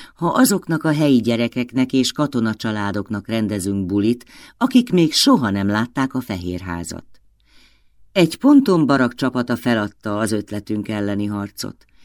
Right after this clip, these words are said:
Így október végén a legnagyobb örömömre ott pompázott a négyszáz kilós Halloween tök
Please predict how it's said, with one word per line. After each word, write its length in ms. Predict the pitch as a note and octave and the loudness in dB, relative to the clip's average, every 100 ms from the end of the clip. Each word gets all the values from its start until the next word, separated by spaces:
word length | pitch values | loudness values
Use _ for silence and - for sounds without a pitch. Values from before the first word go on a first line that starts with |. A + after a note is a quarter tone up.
| - - - | -20 -12 2
Így 340 | B3 C4 - | 8 8 6
október 640 | F3 F3+ - A2+ F2 E2 | 2 2 2 0 0 -6
végén 640 | F2+ C3 C3 B2 B2 C3 - _ - | 4 6 6 6 4 2 -4 _ -8
a 100 | G#2 | 2
legnagyobb 720 | D3 G#3+ F#3+ F#3+ E3 D#3+ D3+ | 4 4 2 2 4 2 2
örömömre 760 | - C3 B2 A2+ G#2+ G2+ F#2 F#2 _ _ - | 2 4 4 2 0 -2 -4 -8 _ _ 0
ott 280 | A#3+ D4+ - | 4 4 4
pompázott 920 | - G3+ G3+ - D#3+ D3+ C3 B2 - | 2 4 4 2 4 4 2 0 0
a 80 | G#2+ | 0
négyszáz 760 | G#2 D3 E3 D#3+ C#3 B2+ B2 | 4 6 4 2 -2 0 -2
kilós 500 | - A2 G2 F#2+ F2+ | -4 -2 -2 -2 -4
Halloween 640 | - A2+ C3 A#2+ A2+ G#2+ G2 | -4 0 2 0 -2 -4 -6
tök 340 | F#2+ F#2+ - | -10 -12 -16